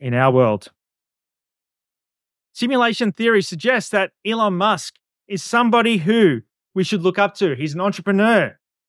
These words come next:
He would be a system administrator, trying to fix all the bugs in the simulation that he says exists. And he'd be a pretty crap system administrator if that was the case. I mean, this is a guy with eleven children, and he starts just randomly naming them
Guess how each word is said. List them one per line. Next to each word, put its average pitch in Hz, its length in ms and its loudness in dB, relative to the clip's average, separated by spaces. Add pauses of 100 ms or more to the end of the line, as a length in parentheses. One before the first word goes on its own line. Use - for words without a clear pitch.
(340)
He 254 140 0
would 233 180 -2
be 233 140 -2
a 185 40 2
system 180 360 -8
administrator, 156 760 -4 (680)
trying 220 240 2
to - 40 -8
fix - 440 -4
all 208 160 0
the 208 120 4
bugs 175 360 0
in 175 80 -4
the 170 60 -4
simulation 175 600 0
that 160 140 0
he 156 80 0
says 156 260 -2
exists. 131 800 -4 (1080)
And 139 140 -2
he'd 139 120 -2
be 151 120 0
a 139 40 0
pretty 180 360 0
crap 160 340 -2 (100)
system 147 380 -10
administrator 131 640 -4
if 123 120 -6
that 131 160 -4
was 127 140 -10
the 127 100 -10
case. 147 420 0
I 170 80 0
mean, 180 220 2
this 190 160 0
is 160 100 -8
a 160 60 -8
guy 156 240 0
with 170 140 -4
eleven 160 360 -2
children, 180 500 2 (480)
and 170 100 -4
he 175 60 0
starts 196 360 0
just 160 180 -4
randomly 185 500 0
naming 185 360 -2
them 135 260 -6